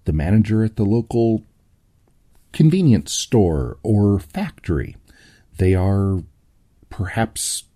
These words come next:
some of the physicians and attorneys. Now, I would say some physicians and attorneys actually do care about the science, uh, and about reason and logic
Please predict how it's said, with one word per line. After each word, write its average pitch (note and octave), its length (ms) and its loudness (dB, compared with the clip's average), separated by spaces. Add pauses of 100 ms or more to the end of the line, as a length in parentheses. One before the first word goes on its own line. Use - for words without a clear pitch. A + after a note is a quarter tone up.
some F2+ 280 0
of A#2 80 2
the A#2 120 0
physicians B2 680 0
and C3 120 2
attorneys. A#2 640 -2
Now, G#2+ 100 2
I B2 60 0
would D#3 140 -4
say E3 160 -4
some B2+ 480 2 (600)
physicians A2 600 4
and G#2 140 -4
attorneys F2 640 -4 (680)
actually G2 420 -2
do E2 180 -2
care A2 220 -2
about G2+ 320 -4
the F#2+ 100 -8
science, - 760 -4 (680)
uh, C#2+ 200 -10
and G2+ 260 -4
about F2+ 300 -2
reason F#2 520 0
and E2 160 -2
logic D2+ 460 -4